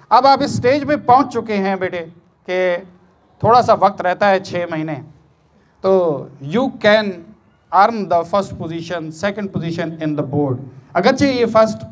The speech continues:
सेकंड, थर्ड पोजीशंस हैं आपकी जो यहाँ खड़े हुए हैं, लेकिन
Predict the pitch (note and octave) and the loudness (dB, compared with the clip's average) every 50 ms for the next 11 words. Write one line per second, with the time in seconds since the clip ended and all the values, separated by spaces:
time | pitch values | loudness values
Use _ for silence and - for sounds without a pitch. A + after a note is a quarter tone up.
0 | - - - G3 G3 G3 G#3+ G#3 G3 G3 F#3+ F#3 F#3 G3 G3 F#3+ G3 - F#3+ F3 | -12 -6 -4 -4 -4 -2 -4 -6 -4 -2 -2 0 0 0 -2 -4 -8 -10 -10 -10
1 | E3 D#3+ F3 F3+ E3+ D3+ E3 - D#3+ D#3+ - - D#3+ D#3 D#3 D#3+ D#3 - _ _ | -10 -10 -12 -10 -8 -6 -6 -4 -4 -6 -8 -8 -10 -12 -12 -12 -14 -20 _ _
2 | _ - D3 D#3 D#3 D#3+ D#3+ D#3+ D#3+ D#3+ D#3+ E3 F#3 F#3 F3+ E3 D#3 D#3 E3 D#3+ | _ -8 -4 -2 0 0 0 -2 -2 -4 -4 -2 -2 -2 -2 -2 -4 -6 -6 -8
3 | - - - _ _ _ _ _ - F#3+ A3 A3 B3 A3 - - - - | -12 -18 -20 _ _ _ _ _ -2 0 0 2 0 0 -2 -4 -8 -14